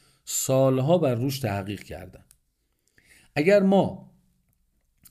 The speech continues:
به این باور، یعنی به این رویکرد، چون مرحلهٔ اول یعنی رویکردمون بود دیگه، اگه رویکرد ما اسطوره محور و افسانه گون باشه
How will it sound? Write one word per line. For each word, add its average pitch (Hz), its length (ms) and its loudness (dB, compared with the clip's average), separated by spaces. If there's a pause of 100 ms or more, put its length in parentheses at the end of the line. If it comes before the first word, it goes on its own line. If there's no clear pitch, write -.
(100)
به 139 200 2
این 185 340 0
باور، 110 580 2
یعنی 120 160 0
به 131 80 0
این 151 220 -2
رویکرد، 123 600 0
چون 117 160 -4
مرحلهٔ 113 480 0
اول 143 420 2
یعنی 131 140 -2
رویکردمون 117 760 0
بود 92 180 -4
دیگه، 92 280 -12 (500)
اگه 170 240 4
رویکرد 185 480 4
ما 190 340 4
اسطوره 143 400 0
محور 135 440 4
و 165 40 4
افسانه 127 560 -2
گون 151 280 0
باشه 127 560 0